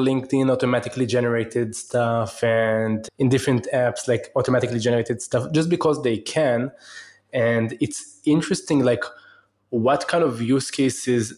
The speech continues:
that are successful are we going to actually see with the implementation of A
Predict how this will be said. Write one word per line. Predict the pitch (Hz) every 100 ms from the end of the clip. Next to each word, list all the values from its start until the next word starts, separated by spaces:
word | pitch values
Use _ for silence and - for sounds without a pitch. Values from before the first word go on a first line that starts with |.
| _
that | 131 123 -
are | 135
successful | 127 135 - 190 - 156 147 135
are |
we | 127 117
going | 110 131 135 123 -
to | -
actually | 120 120 - 113
see | - - 123 110 - - - - _
with | 117 113 110 107
the | 110 107 104 107 107 107 113
implementation | 113 131 117 110 127 127 123
of | 101 - -
A | 120